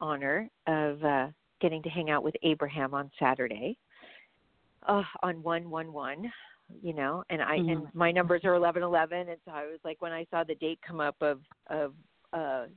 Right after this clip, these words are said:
Speaker 1: January eleventh, I was like, "Oh yeah, I'm not missing this one." And, um, she really talks about how when you're ready,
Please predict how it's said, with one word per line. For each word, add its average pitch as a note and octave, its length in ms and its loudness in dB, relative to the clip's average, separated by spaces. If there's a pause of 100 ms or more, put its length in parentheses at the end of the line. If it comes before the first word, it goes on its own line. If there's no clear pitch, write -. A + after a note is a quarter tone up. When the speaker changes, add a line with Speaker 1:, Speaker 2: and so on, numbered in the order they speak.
Speaker 1:
January D3 440 0 (220)
eleventh, D3+ 460 2
I C3+ 80 0
was B2 120 -8
like, A#2 260 -8
"Oh A3 220 4
yeah, - 340 -8 (180)
I'm D#3+ 60 -12
not D#3 180 -4
missing D#3 260 -10
this F#3 200 -8
one." - 180 -10 (680)
And, E3+ 400 -2 (140)
um, D3+ 400 -10 (1500)
she D4 100 2
really D4+ 380 2 (120)
talks D4 380 0 (300)
about D3+ 640 0 (640)
how C#3+ 760 0 (920)
when F3+ 460 2 (100)
you're F3 400 0 (100)
ready, D3+ 640 0